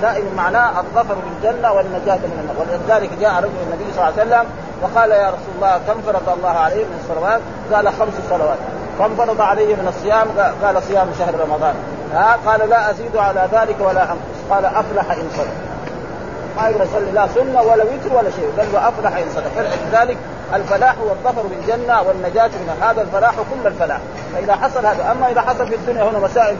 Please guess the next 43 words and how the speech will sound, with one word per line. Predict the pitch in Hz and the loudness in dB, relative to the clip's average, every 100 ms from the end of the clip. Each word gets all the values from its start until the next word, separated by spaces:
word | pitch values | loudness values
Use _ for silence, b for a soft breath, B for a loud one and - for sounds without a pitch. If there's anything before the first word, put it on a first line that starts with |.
| 202 | -4
دنيوية | 208 220 214 | -2 0 0
كثيرة، | 180 170 190 - - - - | 0 -4 -4 -6 -10 -6 -2
وبعد | 220 226 | 0 2
ما | 220 233 214 | 2 2 2
دخل | 202 185 - 190 | 0 -2 -2 -4
في | 170 | -6
الجنة، | 160 160 - | -4 -4 -6
في | 190 | -8
النار، | 165 170 - | -6 -4 -2
ما | 262 240 | 2 2
في | 196 | 0
فائدة. | 170 139 127 127 - | -2 -2 -4 -6 -4
ها؟ | 170 254 - - - | 0 0 -2 -8 -2
ها، | 196 | 0
فهؤلاء | 208 196 208 208 | 4 4 4 2
هم | 185 | 4
المفلحون. | 214 226 214 165 151 143 - - - | 4 4 -2 -8 -8 -8 -10 -6 -2
بعد | 185 | 0
ذلك: | 190 226 254 226 | 4 4 4 0
"وما | 196 202 | 0 2
يفعلوا | 196 160 185 220 220 | 2 2 0 0 0
من | 208 202 185 | -2 -4 -2
خير". | 190 165 147 - - - - | 0 0 -2 -8 -10 -12 -6
ثم | 196 | -2
يقول | 190 190 | 0 0
الله | 214 196 175 | 2 2 2
تعالى: | 175 202 196 | 2 2 4
"وما | 175 180 185 | 2 2 2
يفعل"، | 202 175 | 0 -2
هنا | 175 190 | -4 -2
ما، | 180 180 180 | -2 -2 0
ما | 208 180 | 0 0
شرطية. | 180 196 226 156 135 - - - | -2 -2 -2 -2 -4 -8 -8 -2
ها؟ | 175 208 - - - - | 2 2 0 -6 -10 -4
"ما | 185 196 | 2 4
يفعلوا | 240 226 208 208 | 4 4 2 0
من | 196 185 - | -2 -4 -2
خير"، | 208 180 | -2 0
وهذا | 175 180 | 0 0
يفعل | 180 175 | 0 -2
هو | 180 185 180 | -4 -4 -6
فعل | 175 165 | -4 -4
الشر، | - 220 | 0 0